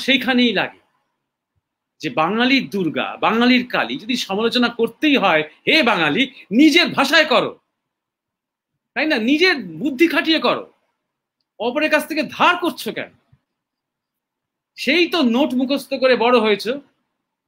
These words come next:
সেই তো নাম্বার তুলেছো, memory power আর degree পেয়েছো, করে আজও তুমি বিদেশি ন্যারেটিভের নোট মুখস্থ করছো, আর তাই দিয়ে নিজের মাকে সমালোচনা করছো।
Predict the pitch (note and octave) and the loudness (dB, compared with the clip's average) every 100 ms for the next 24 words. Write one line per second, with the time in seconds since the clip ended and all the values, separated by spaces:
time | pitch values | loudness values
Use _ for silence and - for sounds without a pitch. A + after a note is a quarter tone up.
0 | _ _ _ A3 D4 D#4+ D4+ B3 B3+ C4 | _ _ _ 0 0 0 2 2 4 2
1 | B3+ A#3 G3 - B3 D#4 - _ _ _ | 0 -2 -4 -2 -4 -4 -10 _ _ _
2 | _ _ _ F3 B3+ B3+ B3 A#3 A3 - | _ _ _ 0 2 2 2 2 2 2
3 | A3 F#3 A3 A#3+ A#3+ G3+ F3 G#3 D4 - | 0 0 0 0 0 0 -2 -4 -6 -8
4 | _ _ _ _ _ _ _ A#3+ B3+ A#3 | _ _ _ _ _ _ _ -2 0 0
5 | A3+ D4+ D#4 D#4 B3+ D4 C#4 A#3+ B3 C#4 | 0 2 2 0 -4 -4 -4 -4 -4 -4
6 | C4 C4+ C4+ A#3 B3 B3+ B3 B3+ A3+ D4+ | -2 -4 0 0 0 0 -2 -2 0 0
7 | D4 D#4 D4+ - B3+ A3 - D3 F#2+ _ | 0 -4 -4 -4 -4 -4 -6 -12 -14 _
8 | _ _ _ _ _ _ _ _ _ _ | _ _ _ _ _ _ _ _ _ _
9 | _ _ _ _ _ F#3 A3 A3 A#3 B3+ | _ _ _ _ _ -4 -2 0 0 0
10 | C4 C4+ B3+ C#4+ A#3+ C4+ E4 E4+ B3+ B3 | 0 0 0 0 0 2 2 0 -2 -4
11 | G3+ E3 C3+ G2 - | -4 -6 -8 -14 -20